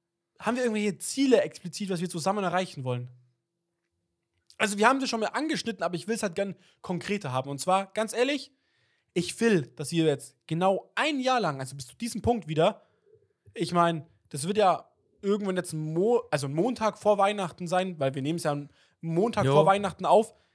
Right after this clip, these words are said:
Speaker 2: Genau.
Speaker 1: dass wir bis dahin den Podcast aktiv durchgezogen haben. Keinen einzigen Montag ausgelassen. Weißt du, was ich mein?
Speaker 2: Echt?
Speaker 1: Also natürlich, bis wir halt dann,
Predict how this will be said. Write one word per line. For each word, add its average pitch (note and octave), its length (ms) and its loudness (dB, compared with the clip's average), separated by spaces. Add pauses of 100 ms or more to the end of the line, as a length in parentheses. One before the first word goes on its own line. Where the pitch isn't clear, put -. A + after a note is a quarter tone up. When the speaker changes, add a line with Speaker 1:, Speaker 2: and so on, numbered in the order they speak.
(120)
Speaker 2:
Genau. A#2+ 160 -8
Speaker 1:
dass F3 140 0
wir F3 80 2
bis E3 120 -6
dahin G3 260 2
den E3+ 160 -2
Podcast - 540 -4
aktiv G#3 260 -4
durchgezogen C#3+ 460 -4
haben. C3 100 -8
Keinen F#3+ 160 -2
einzigen B3+ 480 0
Montag G#3+ 280 -2
ausgelassen. C3+ 540 -4
Weißt D3+ 180 -8
du, A3 40 -8
was G#3 80 -8
ich G#3 60 -8
mein? F3+ 160 6
Speaker 2:
Echt? - 200 -8 (500)
Speaker 1:
Also F#3 160 4
natürlich, A3+ 360 -4
bis C4 200 -4
wir F#3+ 80 -4
halt F#3+ 160 0
dann, F3+ 220 0